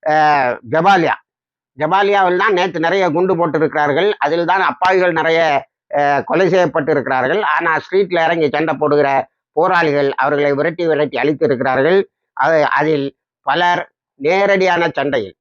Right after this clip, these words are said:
தெருச்சண்டையில், அஹ், வீழ்த்தப்பட்டிருக்கிறார்கள்.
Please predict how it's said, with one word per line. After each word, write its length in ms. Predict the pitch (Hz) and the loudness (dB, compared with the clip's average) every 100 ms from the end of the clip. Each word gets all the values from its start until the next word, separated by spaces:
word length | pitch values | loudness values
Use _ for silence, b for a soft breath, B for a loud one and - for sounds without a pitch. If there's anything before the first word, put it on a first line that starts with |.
| _ | _
தெருச்சண்டையில், 680 | 160 190 175 165 147 135 127 - _ _ - | -4 -2 0 2 2 2 2 -2 _ _ -2
அஹ், 340 | 135 131 127 123 | 0 2 0 0
வீழ்த்தப்பட்டிருக்கிறார்கள். 1040 | 190 175 127 147 147 123 - 131 127 127 | 0 0 -2 0 0 0 0 -2 0 0